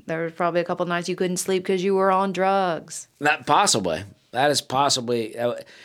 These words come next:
Speaker 2: I mean, where we were at, it's interesting to think how, how houses will change over time. But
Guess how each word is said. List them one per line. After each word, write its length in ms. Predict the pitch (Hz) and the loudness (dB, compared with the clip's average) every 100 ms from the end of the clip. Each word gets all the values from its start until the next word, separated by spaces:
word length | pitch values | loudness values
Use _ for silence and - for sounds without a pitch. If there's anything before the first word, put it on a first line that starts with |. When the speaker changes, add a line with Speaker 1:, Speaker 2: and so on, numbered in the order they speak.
| - - | -12 -2
Speaker 2:
I 60 | 151 | 2
mean, 380 | 151 127 131 | 2 0 -2
where 280 | 139 226 277 | 2 4 4
we 140 | 240 208 | 2 2
were 160 | 135 | 4
at, 180 | 135 120 | 4 2
it's 140 | 101 | -2
interesting 500 | - 196 208 - 139 | -4 -4 -2 -2 -2
to 60 | 107 | -2
think 320 | - 110 101 | -2 -2 -2
how, 240 | - 98 92 | -4 -4 -4
how 260 | 101 92 | -4 -4
houses 480 | 95 107 113 101 92 | -2 0 0 -2 -8
will 100 | 92 | -8
change 380 | - 107 104 98 | -6 -4 -4 -6
over 200 | 92 92 | -8 -8
time. 360 | - 101 95 | -8 -8 -8
But 240 | 90 92 | -8 -10